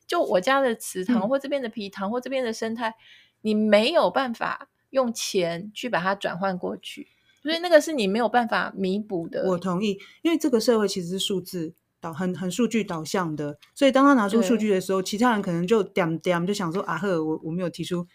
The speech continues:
Speaker 2: 呃，其他那个相，相跟他相抗衡的数据。”但是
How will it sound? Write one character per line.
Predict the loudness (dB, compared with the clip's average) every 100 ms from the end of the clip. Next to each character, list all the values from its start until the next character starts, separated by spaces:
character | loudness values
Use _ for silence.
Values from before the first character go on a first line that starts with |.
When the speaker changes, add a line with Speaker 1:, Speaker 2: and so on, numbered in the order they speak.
| _ -20 _
Speaker 2:
呃， | -12
其 | -10 -4
他 | 2 2
那 | 0
个 | -2 -4 -4
相， | -2 -2 -2 -4 -8 _ -20 -18 -8
相 | -2 0
跟 | 0
他 | 2 2 2 0
相 | -2 -2
抗 | 4 2 2
衡 | -4 -6
的 | -4 -4 -4
数 | -4 -4 -4
据。” | -4 -4 -4 _ -20 -20 _
但 | 4
是 | 6 4 2